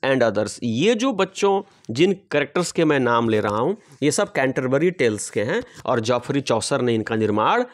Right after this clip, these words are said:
किया है। ये सारे पात्र still amuse us, amuse का मतलब होता है मनोरंजन करना, है ना।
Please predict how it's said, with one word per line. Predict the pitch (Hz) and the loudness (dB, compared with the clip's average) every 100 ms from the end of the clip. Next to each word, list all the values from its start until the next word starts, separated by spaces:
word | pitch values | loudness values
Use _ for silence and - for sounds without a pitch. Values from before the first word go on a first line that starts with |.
| _ | _
किया | 135 107 104 | -2 0 -2
है। | 98 - _ _ _ _ _ _ _ _ - - - | -6 -14 _ _ _ _ _ _ _ _ -20 -18 0
ये | 139 | 2
सारे | 165 165 165 208 | 2 2 2 2
पात्र | 208 190 196 - 170 | 2 -2 -2 -2 -2
still | 175 - 208 208 220 220 - | -2 -2 2 4 4 2 2
amuse | 175 170 165 156 120 | 2 4 4 4 2
us, | - - - - _ - | 0 -2 -6 -10 _ 0
amuse | 143 180 202 | 2 4 2
का | 180 | 0
मतलब | 170 170 175 | -2 0 0
होता | 165 170 | 2 2
है | 175 | 2
मनोरंजन | 160 151 147 143 135 139 | 2 2 2 2 2 0
करना, | 113 107 120 135 _ _ | -2 -2 -4 -4 _ _
है | 160 | 0
ना। | 226 | 0